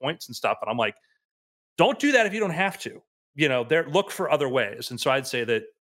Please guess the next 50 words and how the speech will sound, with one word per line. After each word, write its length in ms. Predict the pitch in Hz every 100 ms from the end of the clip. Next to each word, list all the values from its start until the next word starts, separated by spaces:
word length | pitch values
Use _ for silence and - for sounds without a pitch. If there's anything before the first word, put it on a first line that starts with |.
| _ _ _
you 80 | 131
know, 40 |
there 100 | 117
might 180 | 127 143
be 80 | 143
another, 280 | 135 123 120
an 120 | 123
offline 400 | 127 160 139 110
conversation 560 | - 107 113 123 101 110
we 60 |
could 120 | 110
talk 220 | 104 101 117
about, 180 | 104
because 200 | 104 110
I'd 140 | 110 104
say 120 | 113
that, 160 | 107 107
like, 320 | 101 101 _ _ _ _ _ _ _ _ _ _ _ _ -
yeah, 140 | 156 -
yeah, 220 | 190 220 135
like, 140 | 131 -
yeah, 180 | 196 135
when, 240 | 123 160
when 160 | 139 180
I 40 |
fir-, 160 | 180 190
you 100 | 190
guys 140 | 208
first 240 | - 196
told 180 | - 226
me 60 | 214
what 140 | 156
you're 80 | 151
doing, 280 | 135 247 190
I'm 100 | 123
like, 140 | 120
"Holy 300 | - 247 220
crap, 320 | - 247 226
like, 160 | 135 -
this 140 | 185
could 140 | - 180
be 100 | 180
all 120 | 196
those 180 | 233 -
things 200 | 175 151
you 80 | 151
guys 200 | 156 -
said 180 | 208 -
it 40 |
did." 100 | -